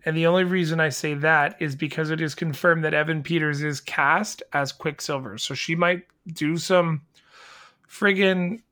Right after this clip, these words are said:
multiverse jumping herself, trying to find her brother and find the X-Men's timeline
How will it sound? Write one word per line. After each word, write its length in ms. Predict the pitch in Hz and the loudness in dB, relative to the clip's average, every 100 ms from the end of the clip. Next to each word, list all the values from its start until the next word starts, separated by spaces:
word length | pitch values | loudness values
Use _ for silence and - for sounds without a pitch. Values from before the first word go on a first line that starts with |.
| - | 0
multiverse 680 | 175 196 202 196 196 180 151 | 6 6 6 4 4 4 6
jumping 400 | 180 175 175 165 | 6 6 2 2
herself, 680 | 165 - 202 180 175 - _ _ _ _ _ _ _ _ _ - | 0 4 6 6 6 0 _ _ _ _ _ _ _ _ _ -4
trying 280 | 175 175 185 | 4 6 4
to 60 | |
find 280 | - 185 175 | 4 6 6
her 80 | 175 | 4
brother 400 | 175 185 170 156 | 6 8 8 6
and 360 | 160 165 156 | 4 2 0
find 840 | 139 175 160 156 151 147 143 135 - - _ _ _ _ _ _ _ _ _ _ _ _ | 2 4 6 6 4 0 -2 -4 -10 -14 _ _ _ _ _ _ _ _ _ _ _ _
the 300 | 180 175 165 | 0 4 4
X-Men's 540 | 151 - 170 151 143 | 2 0 0 0 -2
timeline 720 | - 143 147 143 131 127 123 | -2 0 2 2 0 -2 -4